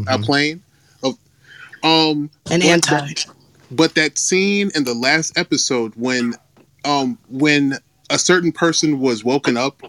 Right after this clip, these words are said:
Speaker 1: to a group of people, it gave me Arlong Park pose. It gave me
Speaker 2: Oh.
Speaker 1: JoJo's Golden Wind poses about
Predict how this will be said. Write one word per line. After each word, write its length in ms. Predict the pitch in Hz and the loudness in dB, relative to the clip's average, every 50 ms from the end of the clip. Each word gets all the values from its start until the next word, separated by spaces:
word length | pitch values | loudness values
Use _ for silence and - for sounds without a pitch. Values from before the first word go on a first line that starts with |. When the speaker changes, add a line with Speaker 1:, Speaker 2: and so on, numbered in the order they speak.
| - - | -6 -2
Speaker 1:
to 200 | - - 165 139 | 0 2 2 2
a 40 | 120 | 2
group 180 | 120 147 156 139 | 0 0 -2 -2
of 100 | 117 - | -6 -4
people, 480 | - 165 180 185 - 220 226 240 262 - - - - - - | 0 0 0 2 2 0 0 0 -2 -4 -8 -12 -12 -2 0
it 160 | 165 156 127 | 2 2 4
gave 340 | - 156 170 190 214 190 170 | 4 4 4 4 2 0 0
me 420 | 160 160 160 156 156 151 147 147 143 - - - - - _ _ _ - | 2 2 2 4 2 2 0 -2 -4 -6 -14 -20 -20 -20 _ _ _ 2
Arlong 580 | 151 175 196 202 202 190 180 180 175 170 160 - | 2 4 4 2 0 0 -2 -2 -2 -4 -6 -6
Park 360 | - 165 160 160 156 - _ | -4 -2 -2 -2 -2 -6 _
pose. 520 | - - 143 131 120 117 113 110 110 107 - | -12 -6 -4 -4 -4 -4 -6 -8 -10 -8 -6
It 160 | 143 139 127 | -6 -6 0
gave 300 | 117 156 170 185 190 165 | 2 2 2 4 2 0
me 360 | 160 156 156 151 147 139 131 - | 0 0 2 2 0 0 -2 -2
Speaker 2:
Oh. 220 | 110 127 147 160 | -2 -4 -2 -2
Speaker 1:
JoJo's 580 | 175 185 156 160 175 170 156 - 160 156 143 123 | 0 0 2 2 2 2 2 2 2 2 0 0
Golden 420 | - 151 156 160 151 151 139 120 | 2 2 2 2 2 0 -2 0
Wind 280 | 127 143 143 139 131 131 | 0 0 0 0 0 -2
poses 720 | - - 147 143 131 117 113 113 104 101 104 - - - _ | -2 0 0 2 2 0 -2 -6 -6 -8 -6 -8 -8 -6 _
about 400 | 131 127 123 147 139 135 120 - | -4 0 2 2 2 2 -2 -6